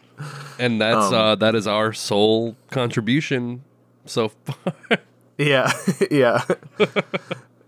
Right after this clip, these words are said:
Speaker 2: Yeah, uh, I, yeah, I wonder how, I mean, I'm interested to see how it looks on those, because I watched it on, uh, H B O Max, and I actually was gonna comment on how, again, for a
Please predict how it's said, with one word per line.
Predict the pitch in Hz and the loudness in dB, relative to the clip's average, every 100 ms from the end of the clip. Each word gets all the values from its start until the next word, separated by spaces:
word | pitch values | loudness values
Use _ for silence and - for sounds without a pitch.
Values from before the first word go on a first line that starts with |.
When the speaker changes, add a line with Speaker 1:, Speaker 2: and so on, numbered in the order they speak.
| - _ - | -20 _ -2
Speaker 2:
Yeah, | 135 120 - | 0 0 -2
uh, | - 117 110 101 98 95 82 - _ _ _ _ _ _ _ _ | 0 2 4 2 2 2 0 -4 _ _ _ _ _ _ _ _
I, | 117 120 120 117 113 107 - - - 143 | -2 0 2 2 0 0 -4 -10 -14 -4
yeah, | 170 160 | -2 0
I | 131 | -2
wonder | 143 165 151 | -2 -2 0
how, | 147 123 120 113 107 - _ _ _ _ _ _ _ - | 2 2 4 2 -4 -8 _ _ _ _ _ _ _ -8
I | 120 | -4
mean, | 113 | -2
I'm | 120 123 | -2 -2
interested | 120 - 110 | -4 -8 -8
to | 98 | -4
see | 113 | -2
how | 104 87 | 0 0
it | |
looks | 73 104 - | -2 -8 -6
on | 90 | -6
those, | 85 82 | -6 -8
because | - 98 104 95 | -8 -4 -2 -2
I | 107 135 | -2 0
watched | 143 - 110 | 0 -2 -2
it | |
on, | 98 92 90 - | -2 -2 -6 -6
uh, | 90 - | -4 -2
H | 98 - | -4 -2
B | 101 | -2
O | |
Max, | 85 98 92 - - - | 0 0 -2 -4 -10 -8
and | 92 85 82 80 - _ _ _ _ _ | -8 -6 -8 -12 -18 _ _ _ _ _
I | 107 147 | -2 -2
actually | 175 117 | -2 -2
was | 107 101 | -2 0
gonna | 104 | 0
comment | 92 110 101 92 101 | 0 0 0 0 0
on | 95 | 0
how, | 95 92 90 90 85 85 _ _ - | 0 2 2 2 -2 -8 _ _ -8
again, | 98 123 147 110 | -4 0 0 -2
for | - 95 | 0 2
a | 90 82 | 2 0